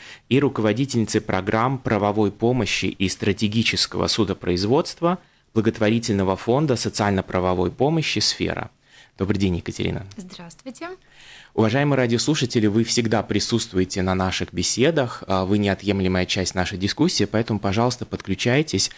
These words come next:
Speaker 1: и звоните, оставляйте свои размышления, комментируйте, задавайте наши гости вопросы. Вопросы по телефонам прямого эфира шесть семь два один два девять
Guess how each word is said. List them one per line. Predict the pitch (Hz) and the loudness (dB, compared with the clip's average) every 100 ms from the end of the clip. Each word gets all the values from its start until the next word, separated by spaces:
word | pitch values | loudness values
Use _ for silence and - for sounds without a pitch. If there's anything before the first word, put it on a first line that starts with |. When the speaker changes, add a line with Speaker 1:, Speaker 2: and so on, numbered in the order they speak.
| - - | -20 -4
Speaker 1:
и | 110 | 0
звоните, | 98 95 107 151 143 120 117 - _ | 2 2 2 0 2 0 0 -8 _
оставляйте | - - 101 101 98 - | -10 -2 2 2 0 0
свои | 98 | 0
размышления, | 92 92 90 - 123 160 147 120 | 0 0 0 0 2 2 2 0
комментируйте, | - 92 92 135 147 143 95 | 0 -2 0 2 2 2 -2
задавайте | 95 92 113 123 | 0 2 0 0
наши | 98 - | -2 -2
гости | 90 101 - 110 | 0 0 0 -2
вопросы. | 101 - 87 85 - - - - - | -2 -2 -2 -2 -6 -12 -20 -12 -4
Вопросы | 95 135 156 131 | 0 0 -2 -4
по | 107 | -6
телефонам | 101 98 113 131 117 | -2 -2 0 0 0
прямого | - 98 107 110 | -2 0 2 2
эфира | 107 - 87 - - _ | 0 0 -2 -2 -6 _
шесть | - - 92 | -4 -2 0
семь | - 117 113 104 | 2 2 0 -2
два | 92 95 87 | -4 -2 -2
один | 87 95 85 | 0 0 -2
два | 80 82 82 | -2 0 0
девять | 87 117 151 180 | 2 0 2 -2